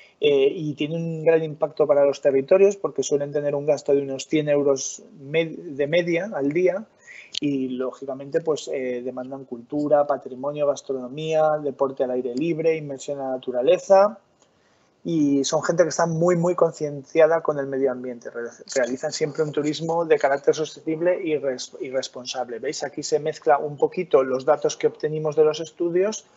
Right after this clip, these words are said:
y, por otro lado, la experiencia de ellos, de, de los, de los propietarios del, del emprendimiento que, que tenían también una experiencia como, como autocaravanistas de pro, ¿de acuerdo?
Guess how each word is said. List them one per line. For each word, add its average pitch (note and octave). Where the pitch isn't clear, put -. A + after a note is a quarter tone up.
y, C#3+
por C3
otro C3
lado, C3
la D3
experiencia C3+
de C#3
ellos, C#3+
de, B2+
de B2+
los, A#2+
de B2+
los A2+
propietarios C3+
del, C3+
del C3+
emprendimiento C#3+
que, B2
que C3+
tenían B2
también C3
una C3+
experiencia C3
como, C3
como C3+
autocaravanistas B2+
de B2
pro, G#2+
¿de -
acuerdo? C#3